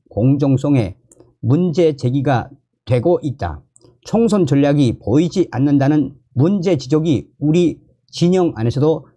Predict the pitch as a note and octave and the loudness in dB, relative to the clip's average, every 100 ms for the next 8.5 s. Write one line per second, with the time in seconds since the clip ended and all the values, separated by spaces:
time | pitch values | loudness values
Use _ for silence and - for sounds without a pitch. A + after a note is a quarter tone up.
0 | - G2 A#2+ A#2 A#2 - G#2 A2 D3+ C#3+ | -8 0 0 0 -2 -4 -4 0 0 0
1 | B2+ C3 A#2+ A#2+ - F#3+ D3 C3+ A#2+ A2+ | -2 0 0 -2 -2 -4 -4 -2 -2 0
2 | B2 G#2+ G#2 - G2+ E2+ D2 - - _ | 0 0 -2 -2 -4 -4 -8 -12 -20 _
3 | - D#3+ G3 F3+ F#3 A2+ - - - - | -8 -2 0 0 -2 -4 -8 -20 -20 -20
4 | _ _ _ - E3+ F#3 F#3+ D#3+ - E3 | _ _ _ -2 0 2 -2 -4 -8 -6
5 | - C#3+ D3 A#2+ D#2 F#2 _ _ _ _ | -2 -2 0 -2 -4 -10 _ _ _ _
6 | - - G#3+ G3+ D#3+ - - _ - - | -18 -4 0 0 0 -2 -10 _ -14 -6
7 | G3 E3+ E3 - C3+ B2+ B2+ - _ D#3+ | -2 0 0 0 0 0 -2 -8 _ 0
8 | D#3+ A#2+ G2+ E3 F3 | 0 0 -2 -4 -4